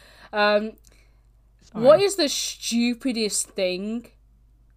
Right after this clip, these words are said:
Speaker 1: someone has ever asked you that made you just go, "What have you been up to?"
Speaker 2: I mean, it's pre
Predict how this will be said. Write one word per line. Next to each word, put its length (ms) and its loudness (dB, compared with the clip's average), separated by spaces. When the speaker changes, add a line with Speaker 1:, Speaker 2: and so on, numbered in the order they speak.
Speaker 1:
someone 540 -2
has 120 -6
ever 260 -6
asked 280 -12
you 180 -4
that 160 -8
made 280 -10
you 100 -14
just 240 -14
go, 240 -8
"What 360 -8
have 120 -12
you 140 -12
been 120 -14
up 180 -18
to?" 160 -16
Speaker 2:
I 120 4
mean, 340 4
it's 180 -2
pre 720 0